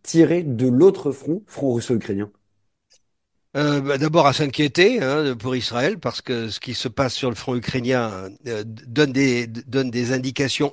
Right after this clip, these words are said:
Speaker 2: inquiétantes pour Israël. Donc je rappelle que sur le Moyen-Orient, on, on peut pas dire qu'on soit encore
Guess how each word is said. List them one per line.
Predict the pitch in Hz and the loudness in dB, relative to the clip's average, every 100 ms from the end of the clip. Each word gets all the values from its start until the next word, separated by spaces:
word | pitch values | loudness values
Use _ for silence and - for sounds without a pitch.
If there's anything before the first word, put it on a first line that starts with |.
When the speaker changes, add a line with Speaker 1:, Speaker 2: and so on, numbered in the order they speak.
| - | 0
Speaker 2:
inquiétantes | 185 - 156 156 143 | 2 2 2 2 0
pour | 123 | -2
Israël. | 120 - 139 185 202 - - - - | -2 0 4 4 2 -12 -14 -10 -2
Donc | 151 | 0
je | 147 | 4
rappelle | 220 226 254 208 | 6 8 8 8
que | 160 | 4
sur | 135 175 | 0 2
le | |
Moyen-Orient, | 160 160 160 156 151 160 147 - | 6 6 6 4 4 4 2 0
on, | 143 - | -8 -8
on | 147 | -4
peut | 170 | 2
pas | 180 | 4
dire | 214 240 | 6 4
qu'on | 165 | 4
soit | 147 190 | 4 4
encore | 156 - 190 139 | 4 4 4 2